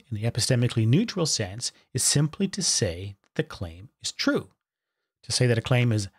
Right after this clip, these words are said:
a fact in the epistemically loaded sense is to say that the claim is believed to be true within a particular community,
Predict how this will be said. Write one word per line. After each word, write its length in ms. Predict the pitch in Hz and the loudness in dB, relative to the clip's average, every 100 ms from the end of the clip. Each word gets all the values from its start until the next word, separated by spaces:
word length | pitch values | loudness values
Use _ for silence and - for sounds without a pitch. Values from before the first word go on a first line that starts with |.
| - | -14
a 60 | |
fact 340 | - 127 120 - | -2 2 2 0
in 60 | 113 | 0
the 60 | |
epistemically 560 | 117 117 - 123 123 127 | 0 0 0 0 2 4
loaded 460 | 120 131 226 - - | 4 4 4 2 -2
sense 500 | - - - 147 - | -2 -4 -6 -6 -4
is 140 | 135 | -2
to 80 | - | 0
say 200 | 160 135 | 0 2
that 120 | 151 | 0
the 80 | 165 | -2
claim 260 | - 127 131 | 0 2 4
is 140 | 117 | 2
believed 760 | 117 147 131 151 196 214 190 - _ - | 0 2 4 4 4 2 0 -8 _ -6
to 100 | 110 | -4
be 140 | 92 | -2
true 400 | - - 76 71 _ _ _ | -4 -8 -12 -16 _ _ _
within 340 | 104 110 156 185 | -4 2 2 2
a 60 | |
particular 480 | 180 160 180 175 170 | 0 0 0 0 0
community, 640 | - 170 175 151 - - | 2 4 4 2 -2 -20